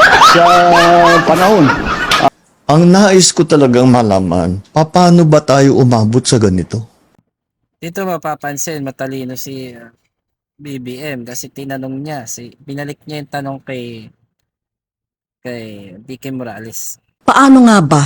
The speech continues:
Speaker 1: Hindi nga
Speaker 3: Bakit
Speaker 1: na-
Speaker 3: maging ganitong
Speaker 1: Dahil,
Speaker 3: kamasib yung
Speaker 1: dahil
Speaker 3: corruption?
Speaker 2: Dito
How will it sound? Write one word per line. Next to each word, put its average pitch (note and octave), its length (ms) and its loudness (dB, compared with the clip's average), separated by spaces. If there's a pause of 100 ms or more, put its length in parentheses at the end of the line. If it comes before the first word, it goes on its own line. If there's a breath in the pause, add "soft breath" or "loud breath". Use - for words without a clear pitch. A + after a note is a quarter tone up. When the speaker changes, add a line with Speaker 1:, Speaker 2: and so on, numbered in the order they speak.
(160)
Speaker 1:
Hindi A#3+ 320 6
nga B3 160 6
Speaker 3:
Bakit A#3+ 160 0
Speaker 1:
na- A#3 80 2
Speaker 3:
maging B3 240 4
ganitong A3 320 4
Speaker 1:
Dahil, A#3 320 4
Speaker 3:
kamasib A#3 160 4
yung G#3 80 4
Speaker 1:
dahil G#3+ 240 4
Speaker 3:
corruption? D#3+ 520 2 (680)
Speaker 2:
Dito G#3 320 -10